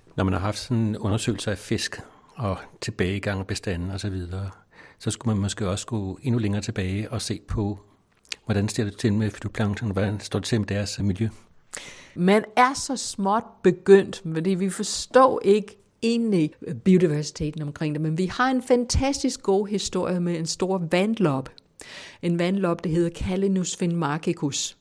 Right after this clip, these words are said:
Speaker 2: Vi ved, at dens tilstedeværelse er korreleret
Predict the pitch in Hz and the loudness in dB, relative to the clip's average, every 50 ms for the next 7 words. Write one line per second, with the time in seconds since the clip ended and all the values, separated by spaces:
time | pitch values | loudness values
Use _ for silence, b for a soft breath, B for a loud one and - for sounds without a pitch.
0 | B B B B B B B - 139 196 214 180 156 170 196 233 262 262 254 - | B B B B B B B 2 6 6 6 6 6 8 8 8 8 8 4 -2
1 | - b b b b _ 175 170 165 165 - 180 190 202 196 - - - 170 - | -10 b b b b _ 0 0 2 2 0 0 2 0 -2 -4 -6 -6 -6 -6
2 | - - 170 175 196 196 185 175 151 139 147 156 156 165 - - 165 156 160 - | 0 2 4 4 4 2 0 0 0 0 0 0 -2 -4 -4 -4 -4 -6 -6 -4
3 | - 165 156 151 147 151 156 170 170 - 180 175 170 170 | 0 0 2 2 2 2 2 2 0 0 2 0 0 0